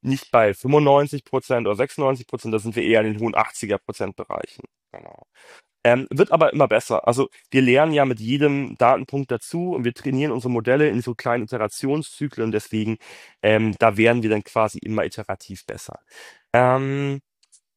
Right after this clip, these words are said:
zu den Eigenschaften, was wir erkennen können, ähm, Abfallschlüssel,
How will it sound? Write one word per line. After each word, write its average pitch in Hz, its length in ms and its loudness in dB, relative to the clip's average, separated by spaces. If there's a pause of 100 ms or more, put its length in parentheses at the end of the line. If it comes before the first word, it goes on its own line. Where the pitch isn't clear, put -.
zu - 120 -8
den 123 140 2
Eigenschaften, 156 720 2
was 147 160 0
wir - 80 -2
erkennen 143 480 -2
können, 139 540 -2
ähm, 104 160 -2
Abfallschlüssel, 143 1120 0